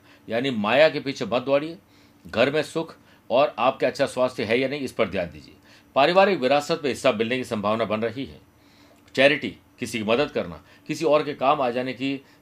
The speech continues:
चीजें भी आज आपकी होने वाली है। जीवन और चरित्र को श्रेष्ठ बनाने के लिए उपयोगी तरीके आपको मिल जाएंगे। स्टूडेंट, आर्टिस्ट और प्लेयर्स,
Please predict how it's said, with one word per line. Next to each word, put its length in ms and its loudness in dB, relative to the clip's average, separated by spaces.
चीजें 340 -2
भी 80 -6
आज 280 0
आपकी 220 0
होने 140 -2
वाली 240 -10
है। 160 -20
जीवन 340 2
और 100 2
चरित्र 420 0
को 140 -4
श्रेष्ठ 360 0
बनाने 320 0
के 100 -6
लिए 140 -4
उपयोगी 440 -2
तरीके 340 -2
आपको 280 -4
मिल 160 -6
जाएंगे। 800 -18
स्टूडेंट, 460 -2
आर्टिस्ट 380 0
और 60 0
प्लेयर्स, 420 -4